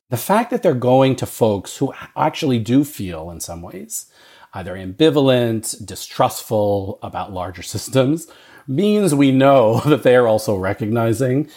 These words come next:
that we're at a moment of, like, widespread uncertainty about what the future holds. If the Republicans can say, "We can marry a deeply nativist policy agenda to the expansion of Latino voters,"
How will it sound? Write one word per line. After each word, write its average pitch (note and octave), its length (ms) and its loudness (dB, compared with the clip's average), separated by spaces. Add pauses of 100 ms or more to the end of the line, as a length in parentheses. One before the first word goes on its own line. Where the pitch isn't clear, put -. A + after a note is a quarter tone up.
(140)
that - 120 -4
we're G2 160 -2
at F2+ 80 -2
a F2 40 -4
moment F2+ 640 -6
of, E2+ 120 -8
like, D#2 280 -6
widespread E2 1040 -2 (140)
uncertainty G#2+ 580 0
about D#2 200 -10
what D#2+ 140 -12
the D#2+ 60 -12
future - 300 -12
holds. - 420 -10 (320)
If - 120 -10
the B2 80 2
Republicans C3+ 680 0
can A#2 160 -2
say, A#2 420 2 (300)
"We C3 160 2
can B2+ 220 2
marry A2 380 4
a G#2 80 2
deeply G2+ 400 -4
nativist G2 480 -8
policy F#2+ 460 -8
agenda G#2 520 -6
to G#2+ 140 -12
the E2 100 -12
expansion F2+ 540 -14
of E2+ 100 -14
Latino F2 360 -12
voters," F#2 480 -10